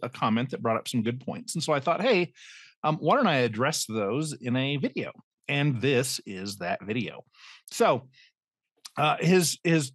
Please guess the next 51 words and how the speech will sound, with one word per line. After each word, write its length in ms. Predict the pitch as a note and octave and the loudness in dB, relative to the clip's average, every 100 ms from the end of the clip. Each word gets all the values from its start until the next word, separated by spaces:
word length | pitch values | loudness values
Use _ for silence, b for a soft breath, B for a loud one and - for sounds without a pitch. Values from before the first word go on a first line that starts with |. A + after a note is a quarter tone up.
| C#3+ | -6
general, 560 | B2+ G#3+ D4+ C4+ B3 - _ - | 0 2 4 4 2 0 _ -4
uh, 220 | E3 E3+ - | 0 0 0
idea, 540 | F3+ F3 G#2 F#2 C#3 - b b _ - | -2 -2 -4 -6 -10 -12 b b _ -2
uh, 100 | B2+ | 0
and 100 | D3 | 0
I, 60 | C#3+ | 2
I'll 260 | D3+ E3+ | 4 2
read 380 | D#3 F#3 F3+ D3 | 4 4 2 0
a 60 | - | -2
bit 160 | C3+ D3 | 0 0
of 80 | |
what 120 | B2 C3 | 0 -2
he 60 | |
says 300 | B2+ A#2+ A2+ | 0 -2 0
and 100 | A2+ | 0
then 60 | G#2+ | 0
respond 420 | G#2+ - A2 A2 | -2 -4 -2 -2
to 120 | A2+ | -2
it, 80 | A2 | -2
read 180 | A2 A2 | -2 -2
a 40 | |
bit 140 | G#2 - | -4 -2
more 220 | G#2 G#2+ | -2 0
and 100 | G#2 | -2
respond 440 | G2+ - G2+ G2 | -4 -2 -2 -2
to 140 | - G2+ | -2 -6
it, 80 | - | -6
and 100 | G#2+ | -8
so 280 | - G2+ | -4 -2
on. 260 | C#3 C#3 G2+ _ b b b b _ | 0 0 -4 _ b b b b _
He 80 | - | -2
says, 180 | D#3 D3+ | 0 2
"I 80 | E3 | 2
have 180 | G#3 D4+ | 4 2
a 60 | |
feeling 640 | G#3+ - G3+ G3 F3+ F3 F3+ | 0 -2 2 4 4 4 2
we 160 | C#3 C#3 | 0 0
have 400 | C#3+ C#3 C3 B2 B2+ | 2 2 2 -2 -4
very 320 | B2+ F#3 G#3+ | -2 0 0
different 320 | D#3 D#3+ D3 | -2 -4 -4
ideas 480 | B2+ A#2+ A2+ F#2 G#2 | -2 -2 -2 -4 -4
about 320 | A#2 A2 A#2 | -2 0 0
what's 300 | A#2 C3+ B2 | 0 -2 -2
in 160 | - C#3 | -4 -2
the 100 | B2 | -2
general 520 | G2+ G2 A#2+ C3+ D3+ | -2 -4 -2 0 -2
public 440 | D#3 B2+ G#2+ B2+ - | -2 -4 -2 -6 -6
interest, 540 | A#2+ - - - - - B B B B - | -10 -8 -8 -8 -8 -14 B B B B -2
but 160 | C3+ | 0
I 100 | C#3 | 0
think 360 | C3 F#3+ G3+ | 0 0 0